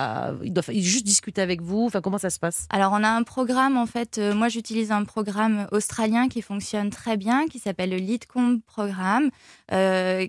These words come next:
Speaker 2: qui en fait va consister en un renforcement positif des productions de l'enfant. On va commencer par des mots. Euh, on va chacun notre tour dire des mots à partir d'un petit jeu, par exemple, de l'auto.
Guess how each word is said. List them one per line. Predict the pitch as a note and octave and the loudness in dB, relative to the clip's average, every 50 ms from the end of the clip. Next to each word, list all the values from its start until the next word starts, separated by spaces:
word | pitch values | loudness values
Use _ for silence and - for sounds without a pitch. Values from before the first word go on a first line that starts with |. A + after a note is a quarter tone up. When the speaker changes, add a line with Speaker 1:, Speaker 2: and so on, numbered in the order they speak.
| - _ | -6 _
Speaker 2:
qui | - - - B3 A#3+ B3 B3 | -12 -6 -2 0 2 4 4
en | A3 G#3 G#3 | 2 2 0
fait | - - C4 C#4 - _ - - B3 A3+ - - - - - - | -2 -2 -2 -4 -2 _ 0 0 0 0 -2 -6 -20 -20 -4 0
va | G3+ G#3+ | 0 0
consister | A3+ B3 A#3+ A#3 - A#3+ - - C#4+ C#4+ | 0 0 -4 -4 -4 -6 -4 -2 0 2
en | D4 B3+ | 2 4
un | A3+ G#3 G#3 | 2 2 2
renforcement | G3+ A3+ A#3+ A#3 - C#4 A#3+ - - C4 C4 C#4 D4 D4 - _ | 2 0 0 0 0 -2 -2 0 0 2 2 2 2 0 -2 _
positif | - E4+ D#4+ D4 C4 C#4+ - - - B3 B3+ - - - - - - | 0 2 2 2 0 -4 -8 -6 -6 -6 -4 -4 -6 -6 -8 -8 -4
des | G3 A#3 A#3 | 0 0 0
productions | - - - A#3+ A3+ A#3+ - - - B3+ A#3+ | 0 -2 -4 -4 -4 -4 -4 -2 0 0 2
de | A#3 | 2
l'enfant. | A3+ A3+ A3 - - G3+ F#3 F#3+ _ _ _ _ - - - A#3+ - | 2 0 -2 -4 -10 -12 -12 -14 _ _ _ _ -20 -20 -12 -6 -2
On | G#3 | 0
va | G3+ A3+ A3+ | 2 2 2
commencer | - - A3 A3 A3 A3 - - - A#3 A3+ G#3+ | 2 0 0 2 0 0 -2 0 0 0 0 2
par | - G#3+ G3+ G3 G3+ F#3+ | 2 2 0 2 0 0
des | F3+ G3+ G3+ | 0 2 2
mots. | F#3+ G#3 A#3 E4 A#4+ - _ _ _ - _ _ - G3 | 2 2 2 0 0 -4 _ _ _ -20 _ _ -2 2
Euh, | G3+ G3+ G3+ G3+ G3+ G3 G3 F#3+ F3+ - - | 2 4 4 4 4 4 4 2 2 0 0
on | A3 G#3+ | -2 0
va | G3+ A3 G#3+ A#3 | 2 2 2 2
chacun | - - G#3 - - A#3+ A#3 | 0 -2 -2 -2 -2 -2 0
notre | A#3 A3+ G#3+ - - G#3+ | 0 -2 -2 -4 -4 -6
tour | - - - A#3 A#3 A3+ F#3+ | -4 -6 -4 -4 -2 -2 -2
dire | F3 G#3 A3 G#3 | 0 0 -2 0
des | F#3 G3 G3 | 2 2 4
mots | G3 F#3+ F#3+ G#3+ C4+ | 4 4 4 4 4
à | B3 G#3+ | 2 0
partir | - F#3 F3+ - - G3+ F#3 | -2 -4 -6 -4 -4 -2 -2
d'un | F#3 F3+ F3+ | -2 -2 -2
petit | F3+ - - G3 | -2 -4 -4 -4
jeu, | E3+ F3 G3 G#3+ A#3 | -2 0 0 0 0
par | - G#3 F#3 F#3 F3+ | -2 -4 -4 -4 -6
exemple, | F3 F3+ F3+ F#3 G#3+ A#3 A3 - F#3+ E3+ | -6 -4 -2 -2 0 0 -2 -4 -4 -4
de | D#3+ F3 | -4 -2
l'auto. | F3 F#3 F#3 - - - A3+ D4+ - | 0 0 -2 0 0 2 2 2 0